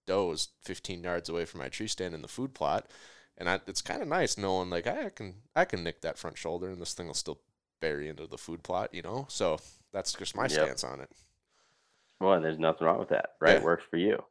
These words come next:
Speaker 1: Yeah.
Speaker 2: And it helps, too, having a thirty-one inch draw length.
Speaker 1: Yeah,
Speaker 2: I'm a,
Speaker 1: there's
Speaker 2: I'm
Speaker 1: not
Speaker 2: a short guy. I don't get to do that.
Speaker 1: <laughs> How, what's your draw length?
Speaker 2: Twenty-eight.
Speaker 1: Oh, that's not terrible, you know?
Speaker 2: No, but compared to thirty-one, I mean, I bet you, you pick up a lot of feet per second when you got a draw length like that.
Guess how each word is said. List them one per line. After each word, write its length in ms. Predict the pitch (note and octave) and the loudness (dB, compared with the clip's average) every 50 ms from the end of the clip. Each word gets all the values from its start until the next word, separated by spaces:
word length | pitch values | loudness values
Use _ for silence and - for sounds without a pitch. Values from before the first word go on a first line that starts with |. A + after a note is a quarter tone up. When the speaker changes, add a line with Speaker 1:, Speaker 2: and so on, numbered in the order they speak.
| _ _ - | _ _ -2
Speaker 1:
Yeah. 220 | G#2 F#2+ D#2+ D2+ - _ _ _ _ _ _ - - - | 0 0 0 0 -4 _ _ _ _ _ _ 2 4 6
Speaker 2:
And 320 | G#2 G2+ G2 F2+ F#2 - - _ _ _ _ _ _ | 6 6 6 4 0 -2 -6 _ _ _ _ _ _
it 120 | - G#2 F#2+ | 4 6 8
helps, 260 | G2 G#2 F#2 - - | 8 8 8 6 4
too, 160 | - A#2+ A2 | 2 4 6
having 220 | G2 F2+ E2 D#2 D2+ | 8 8 8 6 4
a 20 | |
thirty-one 480 | - - F#2+ F#2 F2 E2+ E2+ E2 D#2+ D#2 | 4 6 6 6 8 6 6 6 4 4
inch 180 | D2+ D2 - | 2 0 0
draw 260 | - E2+ F2 F2+ F2+ | 4 8 8 8 8
length. 280 | D#2+ D2 A#1+ - - - - _ _ _ _ _ _ _ _ - | 8 4 2 -2 -6 -12 -20 _ _ _ _ _ _ _ _ 8
Speaker 1:
Yeah, 240 | B2 C#3 D3 D3 | 12 12 12 12
Speaker 2:
I'm 60 | C#3+ - | 12 12
a, 20 | |
Speaker 1:
there's 180 | - C3+ C3+ - | 12 10 10 8
Speaker 2:
I'm 100 | F#2 G#2 | 8 6
Speaker 1:
not 120 | - - | 6 4
Speaker 2:
a 40 | - | 2
short 300 | - - G#2 G#2 E2 E2 | 2 4 4 4 4 4
guy. 240 | F2 D#2+ C#2+ D2 D2+ | 4 4 6 8 8
I 60 | F2+ | 6
don't 160 | F#2 F2+ E2+ | 6 6 4
get 80 | E2+ F2+ | 4 4
to 120 | E2 D#2+ | 4 4
do 200 | D2+ D2+ E2+ F2 | 2 0 0 2
that. 400 | D#2+ D#2+ D#2+ C#2+ G#1+ - - - - | 4 6 8 8 6 4 2 -6 -8
Speaker 1:
<laughs> 60 | - | 0
How, 300 | - - - D#3+ D#3 F3 - | 8 10 12 12 12 12 10
what's 220 | C#3 D3 D3 - - | 10 8 8 10 8
your 120 | D#3+ E3 | 6 8
draw 220 | C3 A2+ G2 F#2+ | 8 8 8 8
length? 380 | F2 F2+ E2+ D#2+ - - - - - - - _ _ _ _ _ _ _ _ _ _ _ _ _ | 8 4 2 0 -4 -10 -16 -18 -18 -20 -20 _ _ _ _ _ _ _ _ _ _ _ _ _
Speaker 2:
Twenty-eight. 640 | - - A2 A2 G#2 F#2+ E2 D#2 D2 D2 D2+ D2+ - - _ _ _ _ _ - | 4 8 10 12 12 10 8 6 6 4 4 2 -2 -6 _ _ _ _ _ 10
Speaker 1:
Oh, 60 | G3 | 10
that's 200 | E3 - - - | 12 12 10 4
not 160 | C#2+ B1+ - | 0 -4 -4
terrible, 480 | - D#2+ D#2 D2+ C#2 B1+ A#1 A1+ - - _ _ _ - | -2 0 0 0 -2 -4 -10 -14 -14 -18 _ _ _ -10
you 80 | F2+ | -8
know? 200 | D#2 B1+ D2+ - - _ _ _ _ _ _ | -6 -6 -6 -8 -12 _ _ _ _ _ _
Speaker 2:
No, 440 | - A#2 G#2+ F2+ D#2+ C2+ - - - - _ _ - | 6 8 10 10 10 8 6 2 -4 -12 _ _ 4
but 120 | - - | 4 6
compared 320 | - - - - B2+ A#2+ G2 | 6 4 8 8 8 10 8
to 40 | F#2 | 6
thirty-one, 560 | - - A#2+ A2 F2+ E2 F2 G#2 A2+ G2 E2 | 6 6 6 6 6 6 6 8 8 8 6
I 40 | D#2 | 4
mean, 140 | D2+ D2+ D#2+ | 2 2 2
I 40 | |
bet 240 | F2+ G2 F#2+ - - | 4 4 2 2 0
you, 80 | F#2 F2 | -4 -6
you 120 | E2 E2+ | -6 -6
pick 220 | - - F2 D#2 D#2+ | -2 -2 0 4 4
up 180 | D#2 D#2 - | 4 4 4
a 60 | - | 0
lot 400 | - C#2+ D2 D#2 D#2+ D#2+ D#2+ D#2 | -2 4 6 8 10 10 10 10
of 140 | D2 - - | 8 4 2
feet 180 | - E2+ D#2 - | -4 -6 -4 -4
per 120 | - A1 | -6 -6
second 380 | - - - D2 C#2 C#2 - - | 0 2 2 2 2 0 -4 -6
when 160 | - B1+ C#2+ | -6 -6 -6
you 120 | D2+ D2 D2 | -6 -4 0
got 200 | D2 C#2 C2+ C#2+ | 0 0 0 0
a 20 | |
draw 280 | C#2+ D2 D2+ D2+ C#2 C#2 | -2 -2 0 0 2 2
length 220 | C2+ - - - | 0 -4 -4 -2
like 200 | D2 B1+ - - - | -2 -2 -2 0 0
that. 300 | C2 G1+ G1+ - - | 2 2 2 0 -4